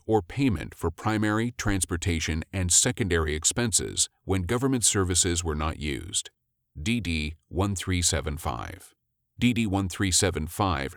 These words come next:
request for payment of funeral and or interment expenses, Appendix G, is provided to the P N O K or P N O K's designee to claim either reimbursement or payment for primary, transportation,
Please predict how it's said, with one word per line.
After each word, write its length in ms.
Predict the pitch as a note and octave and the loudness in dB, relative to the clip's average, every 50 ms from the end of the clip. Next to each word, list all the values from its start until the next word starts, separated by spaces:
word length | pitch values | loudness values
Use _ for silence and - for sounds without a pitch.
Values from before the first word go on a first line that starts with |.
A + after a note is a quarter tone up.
| - | -6
request 460 | - G#2+ G2+ - - B2+ B2 C3 - - | -4 -4 -4 -2 0 0 0 0 0 0
for 160 | - E2+ D#2 | -2 -4 -4
payment 400 | - - G2+ G2+ F#2+ G2 G2+ - | 0 0 0 0 0 0 0 0
of 100 | F2 E2 | -2 -4
funeral 500 | - - A2+ A2 G2+ G2 G2+ G2 F#2+ - - | -4 -4 -4 -2 0 2 2 2 0 0 -2
and 240 | G#2 G#2+ A2 G#2+ | -2 -2 0 2
or 200 | G2+ F#2+ G2 F#2+ - | 4 4 4 2 2
interment 540 | F#2 F2 E2+ - - A#2 A#2 G#2 F2 D2 B1+ | 0 -2 -2 0 0 0 0 0 0 -2 -2
expenses, 680 | G#1+ - - - D2+ C2 - - - C2+ D2+ - - - _ | -4 -6 -6 -4 -4 -4 -2 -2 -2 0 0 -2 -2 -4 _
Appendix 560 | - C#2 D#2+ F#2 F#2 F2+ D#2 D#2 C#2+ - - | -6 -6 -2 0 0 0 0 -2 -4 -4 -6
G, 400 | - - A#2+ A2+ F#2 C2+ A#1+ A#1+ - _ _ _ _ _ _ _ _ _ | -4 -2 -2 -2 -2 -4 -6 -10 -14 _ _ _ _ _ _ _ _ _
is 140 | - C#3 B2+ | 0 0 0
provided 540 | - - A#2 F#2 G2+ F#2+ F#2+ F2+ G2+ F#2+ E2+ | 2 0 0 0 2 2 2 2 2 0 0
to 120 | - F#2+ | 0 -2
the 200 | D2+ D2+ D2 C#2+ | 0 0 -4 -6
P 280 | - - - A#2 A2+ G2+ | -6 -8 -6 -4 -2 0
N 120 | F#2 F2+ | 0 0
O 120 | F2 E2 D#2+ | 0 0 -2
K 440 | - - F2+ D#2+ B1+ - A#1 - - _ _ | -2 -2 -2 -2 -2 -2 -4 -8 -10 _ _
or 260 | - G2 G#2 G#2+ G#2+ | 2 4 6 6 4
P 260 | F#2+ - - G#2 G2+ | 2 -2 -6 -2 0
N 100 | F#2+ F2+ | 0 2
O 120 | F2+ F2 E2+ | 2 0 -2
K's 340 | - - F2+ D#2+ D#2 D2+ - | 0 0 0 0 2 0 0
designee 720 | - D#2 D2 B1+ A#1+ A1+ - G2 G#2+ F#2 - G#1 - - - _ _ _ _ _ _ - | 0 0 -2 -2 -6 -6 -4 -2 -2 -2 -2 -4 -8 -14 -16 _ _ _ _ _ _ -4
to 80 | C3 | -4
claim 340 | G#2 - C3 C3 C3 B2+ A#2+ - | -2 0 2 4 4 4 2 0
either 340 | F2 G#2 G#2 F#2 G2+ G2+ C2+ | 0 -2 0 0 0 0 0
reimbursement 760 | B1+ F2+ A#2 B2 C3 A#2+ F#2 G2 E2+ E2 - - D2+ D2 D#2+ - - - | 0 0 2 2 2 2 2 0 0 0 0 0 -2 -4 -4 -6 -2 2
or 140 | G2+ G#2 | 2 2
payment 480 | F2+ - - A#2+ B2 A#2 E2 G#1+ - - | 2 0 -2 0 0 0 0 -2 -4 -8
for 160 | - - D2 | -6 -6 -6
primary, 720 | - - - G#2 G2 F#2+ F#2+ G2 F#2+ G2 G#2+ A#2 B2+ B2 - _ _ | -6 -4 -2 0 0 2 2 2 2 2 0 0 -2 -6 -10 _ _
transportation, 960 | - A#2 A2+ A2+ G#2+ - - C3 G2 - F#2 D2+ C2+ - - C2 - D2+ | -2 0 0 0 -2 -2 -2 -2 0 0 0 0 -2 -2 -4 -4 -4 -6